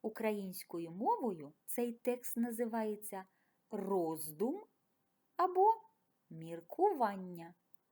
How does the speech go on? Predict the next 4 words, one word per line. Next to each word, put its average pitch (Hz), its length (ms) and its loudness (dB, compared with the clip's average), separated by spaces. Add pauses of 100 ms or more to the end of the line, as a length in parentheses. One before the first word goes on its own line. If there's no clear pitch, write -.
(1200)
Давайте 247 680 4
ще 147 360 -6
раз 165 540 0 (360)
визначимо, 190 1080 -4